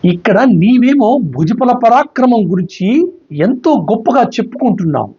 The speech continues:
ఈ రాజు నిన్ను మెచ్చుకొని నీవు చెప్పింది వింటున్నాడు. కర్ణ, నీకు పనికిరాని గర్వం ఎందుకు? ఓ కర్ణ, నీ ఒక్కడివే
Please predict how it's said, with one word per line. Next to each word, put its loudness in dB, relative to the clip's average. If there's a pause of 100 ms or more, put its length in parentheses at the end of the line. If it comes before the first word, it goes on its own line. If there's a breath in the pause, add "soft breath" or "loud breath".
(380)
ఈ 4
రాజు 2
నిన్ను 2
మెచ్చుకొని 0
నీవు 2
చెప్పింది 0
వింటున్నాడు. -2 (460)
కర్ణ, 0
నీకు 2 (140)
పనికిరాని 2 (140)
గర్వం 2
ఎందుకు? -4 (480)
ఓ 2 (160)
కర్ణ, 0 (180)
నీ 0
ఒక్కడివే 0